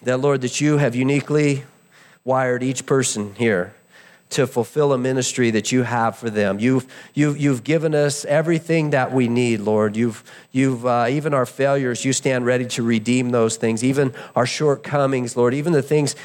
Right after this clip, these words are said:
that we're just ashamed of, you, you stand ready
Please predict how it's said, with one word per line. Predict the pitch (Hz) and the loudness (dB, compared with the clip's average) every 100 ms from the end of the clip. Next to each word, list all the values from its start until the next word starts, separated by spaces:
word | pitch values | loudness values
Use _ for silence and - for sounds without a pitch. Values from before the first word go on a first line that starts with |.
| - - | -8 -2
that | 135 | 0
we're | 156 151 | 2 2
just | 160 - | 0 -2
ashamed | 123 151 151 160 135 | -2 0 0 0 0
of, | 123 120 | -2 0
you, | 139 143 - - - | 0 0 -2 -16 -4
you | 160 | 0
stand | 208 214 170 131 | 0 0 0 0
ready | 127 123 120 120 | 0 0 0 -2